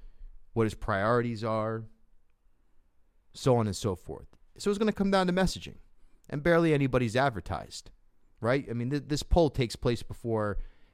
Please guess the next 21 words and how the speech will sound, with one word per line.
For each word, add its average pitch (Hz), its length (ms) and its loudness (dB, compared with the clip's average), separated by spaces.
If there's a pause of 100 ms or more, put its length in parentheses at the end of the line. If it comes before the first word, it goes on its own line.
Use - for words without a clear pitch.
any 160 200 0
significant 117 600 -2
advertising 110 600 0
has 90 120 -6
taken 98 260 -4
place 107 320 -4
outside 117 360 2
of 104 60 -2
the 95 80 -4
Republican 113 600 -2
Ashley 104 320 -6
Kalus, - 580 -8 (800)
you - 40 -6
know, 156 80 2
in 113 60 0
terms 113 260 0
of 101 80 -8
T 117 200 0
V 104 160 -2
and 90 100 -4
radio. 101 440 -2